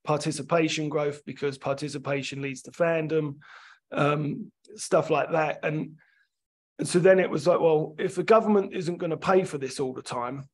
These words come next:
who is gonna pay for it, or how can we pay for it ourselves? And, and kind of what,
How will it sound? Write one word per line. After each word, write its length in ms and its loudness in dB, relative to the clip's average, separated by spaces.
who 240 4
is 180 8
gonna 220 -6
pay 240 -4
for 260 -4
it, 60 -2
or 160 -2
how 220 -2
can 160 -6
we 100 -4
pay 220 -4
for 160 -6
it 80 -4
ourselves? 640 -4
And, 320 0
and 180 -2
kind 220 2
of 80 0
what, 260 4